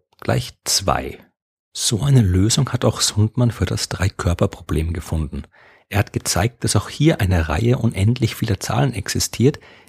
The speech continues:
die sich am Ende nicht zu unendlich aufaddieren, sondern eben zur Lösung der Gleichung. Aber,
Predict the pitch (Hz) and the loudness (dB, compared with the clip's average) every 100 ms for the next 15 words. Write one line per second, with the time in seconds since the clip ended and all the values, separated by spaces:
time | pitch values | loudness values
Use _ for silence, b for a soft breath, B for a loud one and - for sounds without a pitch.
0 | - 110 110 - - 90 110 120 107 123 | -4 0 2 0 -2 0 4 4 4 2
1 | - - 104 104 - 156 160 82 - 92 | -4 -2 0 2 4 4 4 -2 0 -2
2 | 95 - 110 170 - b b b - 101 | -2 0 2 2 0 b b b -2 0
3 | 127 - 95 123 - 131 101 92 92 104 | 2 2 2 2 2 2 2 2 0 0
4 | 117 - 90 - - - 73 - _ - | 0 -2 0 0 0 -4 -8 -14 _ -4
5 | 110 110 87 - | 2 2 2 -6